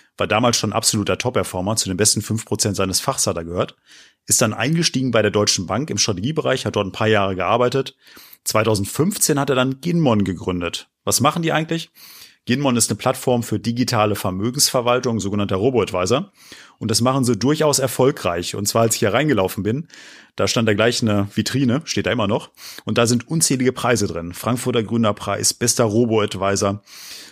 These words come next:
Euro Finance Tech Award, eine lange Liste. Und, äh, durchaus zu Recht, nämlich im Sommer zweitausendzwanzig hatte Gimon verwaltetes Vermögen von über hundert Millionen Euro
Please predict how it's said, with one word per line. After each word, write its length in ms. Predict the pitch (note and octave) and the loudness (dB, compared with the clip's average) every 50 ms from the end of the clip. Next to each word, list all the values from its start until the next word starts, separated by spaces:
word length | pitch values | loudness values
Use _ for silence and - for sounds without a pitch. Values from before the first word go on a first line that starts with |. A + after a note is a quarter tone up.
| - _ _ A#2+ | -20 _ _ 0
Euro 160 | B2 B2+ B2+ | 2 2 2
Finance 420 | A#2+ - A2+ G#2+ A2 A2 G#2+ - | 2 2 0 0 0 0 0 0
Tech 180 | - A2 F#2+ G2+ | 0 -2 -2 -2
Award, 320 | G2+ F#2+ G2+ G2 G2+ - | -4 -2 -2 -2 -2 -2
eine 120 | B2+ A2+ A#2+ | -2 0 0
lange 160 | C3 A#2 A#2 | 2 2 2
Liste. 400 | B2 D#3 - - B2+ B2+ D#3+ - - _ _ - - - - - _ _ _ _ | 2 2 2 2 2 0 0 -2 -6 _ _ -20 -20 -20 -20 -20 _ _ _ _
Und, 280 | - A#2 A#2 A#2+ A#2 B2 | -2 -2 0 0 2 2
äh, 240 | A#2+ A#2 A#2 A#2 | 4 4 4 2
durchaus 440 | A2 - A#2+ C3+ D#3+ E3+ E3 D3+ - | 0 -2 -2 -2 0 0 2 2 2
zu 120 | - D3 B2 | 2 2 2
Recht, 360 | A#2+ A2+ - - - - - | 2 2 2 0 -4 -4 -4
nämlich 200 | G2 G#2 G#2+ A2 | -2 -2 -2 -2
im 80 | G2+ | -2
Sommer 200 | G2 B2 C3+ C3+ | 0 0 0 0
zweitausendzwanzig 880 | C3 - - A2+ A2 G#2 G#2 G2+ - A2 B2+ D#3 D#3 - D3 C#3 - - | 0 0 0 2 2 2 0 0 0 0 0 0 0 0 0 0 0 -2
hatte 220 | A2 G#2 G#2+ G2 | -2 -2 0 0
Gimon 320 | A#2 A#2 A#2 A2 A2 A2+ | 2 2 2 2 0 0
verwaltetes 640 | A2+ - A2+ G2 F2 G#2 B2 C3+ - G#2+ - G#2+ - | -2 -4 -4 -2 -2 -2 -4 -4 -6 -4 0 0 0
Vermögen 320 | - G#2+ G#2 G#2+ G#2+ G#2+ G#2 | 0 0 0 0 0 -2 -2
von 200 | - A2 G2+ G2 | -2 -2 -2 -2
über 280 | B2 B2+ B2+ A2+ G2+ | -4 -2 0 0 0
hundert 340 | B2 C#3 C3+ A#2 - - - | 0 0 0 -2 -2 -2 -4
Millionen 340 | G#2+ G2 G2+ G#2 G#2 G#2 G2 | -2 0 0 2 0 0 0
Euro 560 | G2+ A2 A#2+ C3+ G#2+ G2+ A2+ A#2 - - | 0 2 2 2 4 4 2 2 0 -6